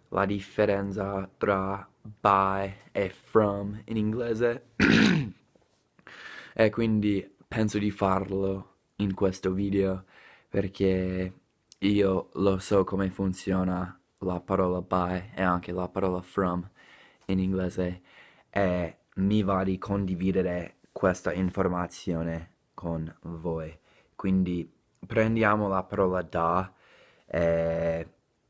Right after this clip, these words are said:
traduciamola in inglese. Quindi se, eh, se dico vado dal dottore, in inglese non dobbiamo mettere da,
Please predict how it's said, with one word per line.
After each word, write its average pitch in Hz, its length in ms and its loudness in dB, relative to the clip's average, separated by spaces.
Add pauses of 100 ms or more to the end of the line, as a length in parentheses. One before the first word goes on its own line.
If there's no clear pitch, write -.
(140)
traduciamola 85 1200 0 (300)
in 82 540 -6
inglese. 78 640 -10 (180)
Quindi 87 500 -2 (120)
se, 82 520 -2 (560)
eh, 82 540 0
se 95 260 2
dico 90 540 0
vado 92 720 2
dal 87 600 2
dottore, 85 1000 -2 (1200)
in 104 120 -4
inglese 98 360 2
non 95 240 2
dobbiamo 92 420 0
mettere 87 560 -4
da, 85 400 -2